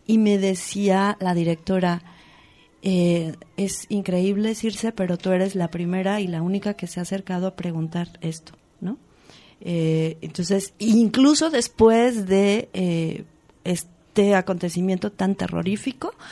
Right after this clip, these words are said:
que n-, nos sucedió, que no sucedió a todas y todos como mexicanos, eh, pues seguimos un poco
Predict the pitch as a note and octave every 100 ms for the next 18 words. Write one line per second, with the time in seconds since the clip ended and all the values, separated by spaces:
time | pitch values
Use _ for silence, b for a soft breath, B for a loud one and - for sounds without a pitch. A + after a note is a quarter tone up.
0 | B B B - F#3 F#3 F3 F3+ E3+ E3
1 | - F#3+ E3+ F3+ F#3 A3+ - b b b
2 | _ G3+ F3+ F3+ E3+ C4+ B3+ G#3+ F3 E3+
3 | F#3 D4+ E3+ D#3 D#3 E3 F3 A3+ - -
4 | D#3+ G#3 - F3 F#3 F3+ E3 E3+ - F3+
5 | A3+ - - B B B _ F#3+ F3+ F3+
6 | F3 F3 E3+ E3+ F3+ F3+ F3+ - - F#3
7 | F3 - F3 E3